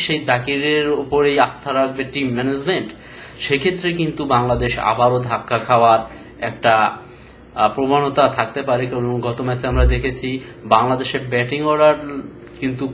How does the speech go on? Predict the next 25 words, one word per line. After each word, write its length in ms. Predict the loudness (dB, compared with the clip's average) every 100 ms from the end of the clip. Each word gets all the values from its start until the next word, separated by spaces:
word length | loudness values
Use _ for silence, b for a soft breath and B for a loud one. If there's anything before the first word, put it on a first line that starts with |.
| -12
খুবই, 380 | -10 -6 -4 -4 -6 -8
খুবই 340 | -6 -2 0
বাজে 280 | 2 2 2
পারফরমেন্স 520 | -2 -2 0 -2 -2
করেছে 340 | -2 -4 -2 -2
এক 200 | -2 -2 -4
সাইফ 220 | -2 -2 -2 -4
হাসান, 300 | -2 -2 -2
হাসান 400 | -4 -6 -4 -2
ব্যতীত। 300 | -4 -4 -4
আহ, 1160 | -4 -6 -16 -20 -20 -20 -20 -8 2 4 4 4
মিডল 340 | 2 4 4 4
অর্ডার 240 | 4 2 2 -8 -6
কিন্তু 340 | -4 -4 -4 -2 0 -2 -4 -8 0
যে 120 | 2 2 0
ধরনের 420 | 2 2 2 2
ব্যাটিং 420 | 0 -2 -2 -2 -4 -10 -20 -20 -8 2
কালকে 360 | 4 4 0 -4 -4
প্রদর্শন 420 | -2 2 2 2 -2
করেছে 360 | 0 0 0 2
তাতে 460 | 2 2 -2 -4
কিন্তু, 400 | -4 -4 -4 -2 -2 -2 -6 B B B B -2
আহ, 360 | 2 4 4 2 0 2
বাংলাদেশ 420 | 2 0 -4 -6 -6 -8 -10 -14 -20 -20 -20 -20 -20 -20 -20 -20 -20 -20 -20 -20 -20 -16 -10
যদি 280 | -6 -4